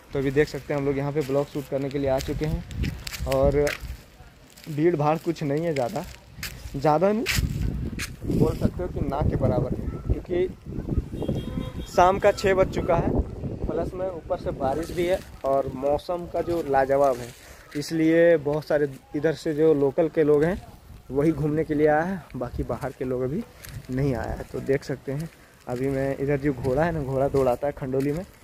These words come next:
वो भी अपना लेके जा रहा है घोड़ा। तो चलिए अपना ब्लॉग को ऐसे ही continue करते हैं और बने रहिए हमारे ब्लॉग में,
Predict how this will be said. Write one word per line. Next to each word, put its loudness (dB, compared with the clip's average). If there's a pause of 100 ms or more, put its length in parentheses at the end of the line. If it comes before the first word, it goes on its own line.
(200)
वो -2
भी 2
अपना -4
लेके -4
जा 0
रहा 0
है -6
घोड़ा। -6 (1120)
तो -6 (100)
चलिए -2 (460)
अपना -2
ब्लॉग 2
को -4
ऐसे 0
ही 0
continue -4
करते -2
हैं -8
और -2 (680)
बने 4
रहिए 4
हमारे 4
ब्लॉग 0
में, -2